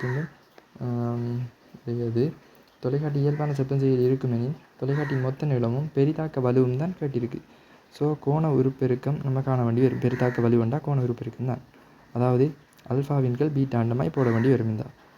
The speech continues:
இந்த இருக்கு ஆல்ஃபா, இந்த இருக்கு பீட்டா. So, பீட்டா வந்து இதுவும் பீட்டா தான், இதுவும் இதுக்கு சமனா வரும். So, இங்க வந்து பார்த்தீங்கன்னு சொன்னா, இதை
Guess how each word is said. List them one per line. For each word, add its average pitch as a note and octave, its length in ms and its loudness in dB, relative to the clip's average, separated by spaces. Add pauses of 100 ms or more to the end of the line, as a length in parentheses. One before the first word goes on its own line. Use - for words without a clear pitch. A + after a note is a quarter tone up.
(180)
இந்த B2+ 200 0
இருக்கு B2 240 -2
ஆல்ஃபா, A#2+ 380 0 (140)
இந்த C3 180 0
இருக்கு B2 220 0
பீட்டா. C3 300 0 (1120)
So, B2+ 320 -4 (760)
பீட்டா C#3+ 360 2
வந்து C#3 320 0 (340)
இதுவும் C3+ 280 2
பீட்டா B2 260 2
தான், D3+ 200 -2
இதுவும் C#3 400 0
இதுக்கு C3 340 -2
சமனா B2 340 0
வரும். A#2+ 220 0 (480)
So, B2+ 280 -4
இங்க B2+ 200 0
வந்து B2+ 240 0
பார்த்தீங்கன்னு B2 340 0
சொன்னா, B2 260 -2
இதை C3 180 0